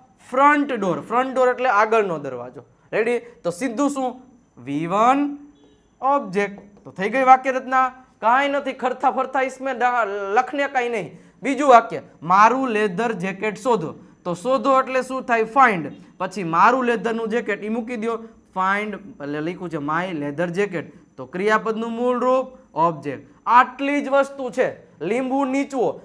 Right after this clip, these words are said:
નીચવવાને અંગ્રેજીમાં સ્ક્વિંજ કહેવાય. શું કહેવાય? સ્ક્વિંજ. તો squeeze the lemon. સિમ્પલ વસ્તુ છે. હે? <clears throat> મને કહો. કહો એટલે ટેલ. મને એટલે મને. Tell me. તેઓને કહો.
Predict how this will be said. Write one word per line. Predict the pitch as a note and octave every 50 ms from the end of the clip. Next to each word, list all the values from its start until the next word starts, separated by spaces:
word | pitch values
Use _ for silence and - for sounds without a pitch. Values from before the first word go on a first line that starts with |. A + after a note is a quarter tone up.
| - - -
નીચવવાને | F3 G#3 A#3 C4 - - C#4+ C#4 C#4 C#4 C#4 C#4 C4+ C4+ C4+
અંગ્રેજીમાં | C4+ C4+ C#4 C#4 A#3+ A#3+ C4+ C4+ C4+
સ્ક્વિંજ | C4 - - - C4 C#4+ C#4+ C#4+ C4+ G#3+ A3 F3+
કહેવાય. | F#3+ F3+ D3+ C3 B2+ C3
શું | - B3+ C4+
કહેવાય? | - C4+ C4+ C4+ C4+ C4+ C4+ B3
સ્ક્વિંજ. | B3+ - - C4+ C#4 C4+ A#3 G3+ D3+ C#3 - - - _ _ _ -
તો | E3
squeeze | D#3+ - - - B3 B3+ D4 D4+ D4+ C#4+ A#3 A3+
the | G3 C4+ C4+
lemon. | C#4 C#4+ D4 C#4+ B3+ G3+ D#3 - - - - _ _ _ _ _ _ _ _ _ _ _ _ _ _
સિમ્પલ | - - D4+ E4 F4 F4 E4+ D4+ C#4 A#3+
વસ્તુ | G#3+ G3+ G3 - F#3+ F3
છે. | D#3 F3+ F3 - - - _ _ _ _ _ _
હે? | - G3 A#3 B3 B3 - - -
<clears throat> | - G#3 A3+ G#3 F3+ G3+
મને | B3 C#4 D4 C#4+
કહો. | C#4 C#4 C#4 B3+ G#3 D3 - - - - _ _ _ _
કહો | - A#3+ B3+ C4+ C4+ C4 C4
એટલે | B3 B3 B3+ B3
ટેલ. | A#3+ C4+ B3+ G#3+ D#3 C3+ - - - - -
મને | D#3 G3 A#3 B3 B3
એટલે | A#3+ A3+ A#3+ A#3+
મને. | A#3+ B3+ B3 G#3+ F3 - - - _
Tell | G#3+ G#3+ A3 A3 A3+ A3+ A3+
me. | A3 A#3 A#3+ A3+ - - _ _ _ _ _ _ _ _ _ - B3+
તેઓને | B3+ C4+ C#4 C#4 C4 C4 C4+ C4
કહો. | C4 C4+ B3 G3+ D3+ B2